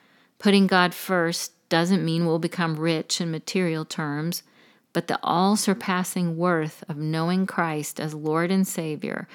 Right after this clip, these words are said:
far outweighs any material wealth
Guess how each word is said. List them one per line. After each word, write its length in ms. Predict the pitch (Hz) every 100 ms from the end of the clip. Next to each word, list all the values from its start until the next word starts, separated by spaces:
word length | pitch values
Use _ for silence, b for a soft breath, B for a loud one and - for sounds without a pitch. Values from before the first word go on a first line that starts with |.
| B B B
far 440 | - 180 175 175
outweighs 680 | - 160 107 147 151 143 - -
any 240 | 170 185
material 640 | 175 165 - 175 165 160
wealth 540 | 156 147 147 151 -